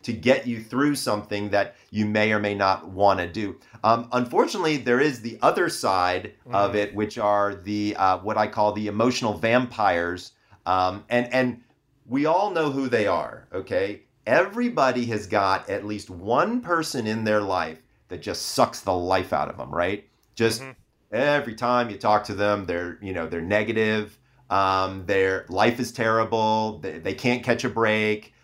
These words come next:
Speaker 1: You know, they're probably gonna ask you for money, you know, like, on and on and on and on, right? And so if that's a person that you have to have in your life,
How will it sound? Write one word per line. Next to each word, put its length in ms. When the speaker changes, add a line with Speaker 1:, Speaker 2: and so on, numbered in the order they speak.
Speaker 1:
You 140
know, 260
they're 140
probably 340
gonna 140
ask 240
you 80
for 100
money, 560
you 140
know, 180
like, 240
on 220
and 100
on 160
and 100
on 160
and 80
on, 240
right? 300
And 200
so 340
if 180
that's 260
a 40
person 380
that 160
you 80
have 300
to 60
have 220
in 140
your 160
life, 480